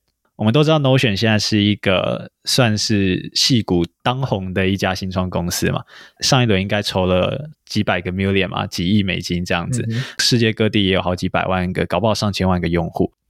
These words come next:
Speaker 1: 从一个消费者的角度上来看，就会觉得说，诶，Notion 好像做得很成功，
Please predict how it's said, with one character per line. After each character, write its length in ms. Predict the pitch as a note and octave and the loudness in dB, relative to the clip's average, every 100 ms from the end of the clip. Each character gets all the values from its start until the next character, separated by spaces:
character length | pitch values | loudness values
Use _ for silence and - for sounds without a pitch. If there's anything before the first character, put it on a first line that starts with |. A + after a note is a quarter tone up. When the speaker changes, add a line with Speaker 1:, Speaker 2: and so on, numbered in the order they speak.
| - | -4
Speaker 1:
从 320 | - C#3 D#3+ | 0 2 2
一 100 | G#3+ | 4
个 340 | G3 D3 A#2+ | 4 4 2
消 220 | - D#3 | 0 0
费 180 | D#3+ D#3+ | 2 2
者 160 | A#2+ F#2 | 2 -2
的 100 | F2+ | -2
角 160 | F2 | -2
度 100 | F#2 | -2
上 160 | G#2 A2+ | 0 0
来 200 | F#2 F2 | 0 0
看， 320 | - G2+ F2 | -2 -4 -2
就 100 | G2 | 0
会 80 | F#2+ | 2
觉 140 | F#2+ | 2
得 60 | F#2 | 0
说， 120 | F#2+ | 0
诶， 220 | F#2 G#2+ D3+ | 0 -2 -4
Notion 340 | B2 A2+ A2 G2+ | -4 -2 0 0
好 160 | F2 | 0
像 320 | F2+ G#2 F#2+ - _ | -2 -2 -2 -4 _
做 200 | - A#2 | 0 2
得 80 | F#2+ | 2
很 120 | F2 | -2
成 240 | E2+ - F2+ | -2 -2 0
功， 280 | F#2+ F#2+ | 0 0